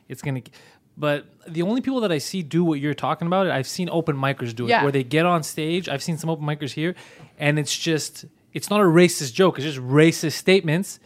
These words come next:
Speaker 1: and they're expecting gasps or laughs, and they get nothing. They just get silence from the audience. But they're new, they're trying to find their voice, and they're like, "Maybe this will get people talking." But you see a seasoned comedian,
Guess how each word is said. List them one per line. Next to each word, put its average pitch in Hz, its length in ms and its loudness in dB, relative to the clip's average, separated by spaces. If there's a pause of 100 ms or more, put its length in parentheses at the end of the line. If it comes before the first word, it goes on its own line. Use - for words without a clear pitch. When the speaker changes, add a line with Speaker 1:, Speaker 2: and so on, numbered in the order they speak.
(340)
Speaker 1:
and 147 240 0
they're 147 80 2
expecting 180 500 -2
gasps 151 340 0
or 170 60 -2
laughs, 180 240 -2
and 170 80 -2
they 151 60 -2
get 156 160 4
nothing. 151 300 4
They 120 80 -4
just 135 120 -6
get 143 140 -6
silence 147 320 0
from 139 100 -6
the 131 60 0
audience. 180 400 -2 (580)
But 165 260 -2
they're 285 220 0
new, 233 400 0
they're 226 120 0
trying 220 380 -2
to 214 60 0
find 208 400 0
their 202 100 2
voice, 208 340 0
and 190 80 -2
they're 175 60 0
like, 160 160 -2
"Maybe 185 220 -2
this 190 200 -6
will 170 80 -12
get 175 180 -8
people 180 200 -4
talking." 175 500 -2 (360)
But 185 160 -4
you 214 160 -2
see 330 100 -4
a 302 60 0
seasoned 196 520 -4
comedian, 139 560 -4